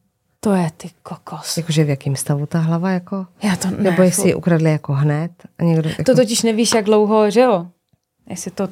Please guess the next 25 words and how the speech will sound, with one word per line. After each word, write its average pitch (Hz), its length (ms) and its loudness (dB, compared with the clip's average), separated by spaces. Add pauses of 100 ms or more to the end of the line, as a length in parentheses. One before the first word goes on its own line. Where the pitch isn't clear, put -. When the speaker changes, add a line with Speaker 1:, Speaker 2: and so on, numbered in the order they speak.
(100)
Speaker 1:
až - 180 -6
teďka 196 300 0
po 190 120 -4
roce 196 220 -2
přemisťovala, 190 640 2
Speaker 2:
To 160 60 -4
Speaker 1:
ta 202 80 4
hlava 196 220 2
Speaker 2:
pochy-, - 40 0
Speaker 1:
tam 180 160 2
Speaker 2:
jako - 0 - (100)
Speaker 1:
nemusí 190 260 2
Speaker 2:
pochybu-, 170 40 2 (140)
Speaker 1:
být - 60 -4
už 190 60 0
Speaker 2:
pochybuju, 175 360 0
Speaker 1:
deset 165 140 2
Speaker 2:
že 170 60 4
jako 190 100 2
po 180 60 0
Speaker 1:
měsíců. 196 180 -2
Speaker 2:
roce 160 260 0
by 151 100 -6
skradla 147 400 -6
hlavu. 135 380 -6